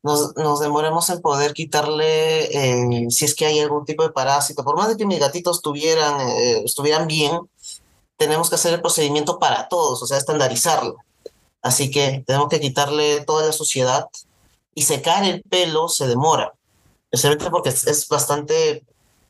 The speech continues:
chiquito, bastante delgado. Así que ahí sí nos demoramos más tiempo, nos hemos demorado cuatro meses en, en desarrollarlo. Casi con lo mismo llegamos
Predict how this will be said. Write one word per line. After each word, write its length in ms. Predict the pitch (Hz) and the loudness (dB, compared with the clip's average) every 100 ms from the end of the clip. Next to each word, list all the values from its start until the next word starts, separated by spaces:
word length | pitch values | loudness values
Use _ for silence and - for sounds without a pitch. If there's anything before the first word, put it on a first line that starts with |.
| _ | _
chiquito, 380 | - - 233 160 | -6 -2 0 2
bastante 680 | 160 - 196 185 196 202 170 | 0 0 0 -2 -2 0 2
delgado. 480 | 160 151 139 - - - - - - _ | 0 0 0 0 -6 -10 -8 -8 -10 _
Así 280 | - 120 131 | -2 0 0
que 200 | 131 160 | 0 2
ahí 140 | 151 160 | 2 0
sí 140 | 160 | -2
nos 140 | 160 | 0
demoramos 420 | 160 135 135 139 147 | 0 2 2 0 0
más 200 | 135 - | -2 0
tiempo, 220 | 143 143 | 0 2
nos 160 | 139 131 | 0 2
hemos 160 | 131 | 2
demorado 420 | 135 123 127 131 120 | 2 2 2 2 0
cuatro 260 | 127 127 | 0 0
meses 380 | 127 127 147 - | 0 2 0 0
en, 120 | 127 | 0
en 100 | 120 | 0
desarrollarlo. 1000 | 117 - 113 120 147 131 131 127 135 135 - - | 0 0 -2 0 0 0 0 0 -2 -6 -8 -4
Casi 680 | 151 143 156 151 147 139 123 _ _ - _ _ | 0 0 2 2 0 -2 -4 _ _ -20 _ _
con 280 | - 147 135 | -4 0 0
lo 80 | |
mismo 260 | 139 185 165 | 0 0 0
llegamos 360 | 156 147 151 | 2 2 0